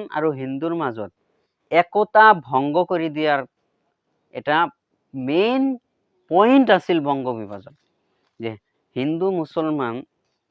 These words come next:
যদি একত্ৰিত হৈ একটা বংগত থাকে, তেনেহ'লে ব্ৰিটিছে পাৰ নাপাব। তেতিয়া ব্ৰিটিছৰ শক্তি কমি যাব, মুছলমান আৰু হিন্দুৰ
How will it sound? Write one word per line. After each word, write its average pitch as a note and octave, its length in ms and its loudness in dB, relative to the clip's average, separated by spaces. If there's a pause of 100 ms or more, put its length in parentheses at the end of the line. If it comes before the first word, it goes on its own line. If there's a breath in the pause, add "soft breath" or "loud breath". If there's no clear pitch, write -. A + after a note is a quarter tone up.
(220)
যদি C3+ 280 -6 (260)
একত্ৰিত G#3 760 -4 (180)
হৈ C#3+ 360 0 (220)
একটা D3 260 -4
বংগত C3+ 500 -6
থাকে, A2 380 -10 (640)
তেনেহ'লে D3+ 480 0 (420)
ব্ৰিটিছে B2 580 -6 (160)
পাৰ D#3+ 240 2 (280)
নাপাব। A2+ 420 -6 (920)
তেতিয়া D#3 280 -2
ব্ৰিটিছৰ C#3 600 -6 (160)
শক্তি - 500 -6
কমি E3 300 0
যাব, A2 180 -8 (680)
মুছলমান F#3 480 0
আৰু F#3+ 160 0
হিন্দুৰ E3 400 -4